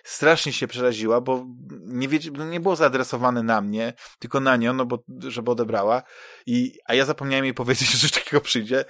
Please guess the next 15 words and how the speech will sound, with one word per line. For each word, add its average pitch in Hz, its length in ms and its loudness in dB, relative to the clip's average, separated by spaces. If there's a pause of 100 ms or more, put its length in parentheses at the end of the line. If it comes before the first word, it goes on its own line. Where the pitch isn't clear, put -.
(340)
i - 40 -8
strasznie 185 400 4
się 120 100 0
prze-, 110 340 -2
y, 107 140 -2
przejęła, 117 340 0
ale 123 100 0
ja 127 80 2
mam 139 120 -4
taki 143 200 -6
sentyment 143 480 -4
do 123 60 -4
tego 120 180 -6
wampira 139 340 -2
i 120 140 -4